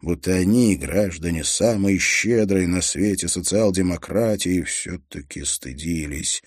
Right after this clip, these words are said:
«Мальчонка мой там, вот почему». На Фреденсборгвейн, рядом с Дайкманской библиотекой, Харри остановился. «Вот он» адрес, указанный на конверте.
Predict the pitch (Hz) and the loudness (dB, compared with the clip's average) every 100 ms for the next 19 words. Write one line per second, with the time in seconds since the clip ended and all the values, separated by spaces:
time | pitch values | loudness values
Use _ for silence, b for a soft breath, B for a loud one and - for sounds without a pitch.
0 | B B B B - 64 67 - - - | B B B B -12 -12 -10 -8 -8 -6
1 | 80 85 78 - 65 67 67 - _ - | -6 -6 -8 -12 -14 -14 -14 -18 _ -16
2 | 57 57 57 - b b b _ - 58 | -14 -14 -16 -20 b b b _ -16 -12
3 | 60 60 - - 62 - 64 52 - - | -12 -12 -16 -16 -10 -8 -10 -16 -18 -20
4 | _ _ _ _ _ _ _ _ _ _ | _ _ _ _ _ _ _ _ _ _
5 | _ _ _ _ _ _ _ - 269 285 | _ _ _ _ _ _ _ 0 2 4
6 | 185 170 151 131 143 131 131 131 120 110 | 4 4 4 6 4 4 4 6 4 4
7 | 92 95 107 98 95 82 104 101 87 92 | 4 2 2 2 2 0 0 0 0 -2
8 | 87 - 85 87 85 90 92 - 131 120 | -2 -2 -2 -2 -2 -2 -2 -2 -2 -2
9 | 110 - 120 110 107 101 - 101 98 95 | -2 -2 -2 0 0 0 -2 -2 -2 -2
10 | 71 69 58 - 67 62 - b b b | -4 -8 -6 -6 -4 -10 -12 b b b
11 | b - 123 160 - 143 69 - _ _ | b -4 -2 -2 -2 -2 -2 -8 _ _
12 | _ _ - 110 90 73 73 69 - 82 | _ _ -2 0 0 -2 -6 -6 -6 -6
13 | - 82 71 69 71 71 71 76 69 60 | -8 -8 -8 -6 -6 -8 -8 -8 -10 -12
14 | - - - | -10 -12 -12